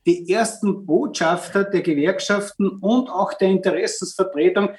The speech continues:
dass wir überhaupt über den Betrieb als Kollektiv viele Dinge, die so wichtig sind für die Arbeitnehmerinnen und Arbeitnehmer,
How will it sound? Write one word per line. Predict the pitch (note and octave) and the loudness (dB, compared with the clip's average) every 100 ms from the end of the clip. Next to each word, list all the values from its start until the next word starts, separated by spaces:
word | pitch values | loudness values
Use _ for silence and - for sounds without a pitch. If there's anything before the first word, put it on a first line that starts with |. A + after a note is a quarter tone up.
| _ _ | _ _
dass | E3+ E3 - D#3 | 0 0 0 2
wir | A3+ B3 | 4 4
überhaupt | G3+ A#3 G3+ G3 G3+ - G#3 | 2 2 2 0 -2 -4 0
über | B3 B3+ | 2 2
den | G#3+ F#3+ | 2 2
Betrieb | F#3 - D3 E3 B3+ C4 - _ _ _ _ _ | 2 0 0 2 2 0 -6 _ _ _ _ _
als | D#3+ F3 - | -2 -2 -2
Kollektiv | - F3+ F3 - - G3 B3 B3+ - - - | 2 2 2 -2 -4 2 2 2 -4 -18 -20
viele | - - A#3 B3 A#3 A#3 - | -10 0 2 4 2 0 0
Dinge, | G3+ A3+ A3 F#3 | 2 4 2 0
die | F#3 | -2
so | F3+ F3+ D#3 | 0 0 2
wichtig | G3 A#3+ - A3 - | 2 2 0 -4 -4
sind | - G3 F#3+ | -2 -2 2
für | F3+ | 2
die | E3 | 2
Arbeitnehmerinnen | C#3+ F3 F#3 F3 F3 E3+ E3+ F3 - - _ _ | 0 0 2 2 4 4 4 4 2 -10 _ _
und | C#3+ D3+ | -2 2
Arbeitnehmer, | C3 D3+ D#3+ E3 D#3+ D#3+ D#3 - | 2 2 4 4 4 2 -2 -14